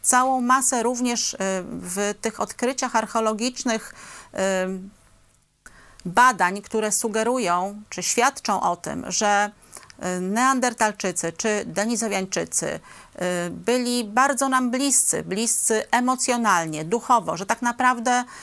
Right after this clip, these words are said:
to byli po prostu ludzie, tylko żyjący wcześniej.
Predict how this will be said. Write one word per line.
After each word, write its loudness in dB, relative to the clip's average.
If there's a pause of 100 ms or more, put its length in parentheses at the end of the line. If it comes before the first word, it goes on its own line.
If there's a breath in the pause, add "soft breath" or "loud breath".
(580 loud breath)
to 4
byli 2
po 0
prostu 0
ludzie, 0
tylko -2
żyjący 0
wcześniej. -2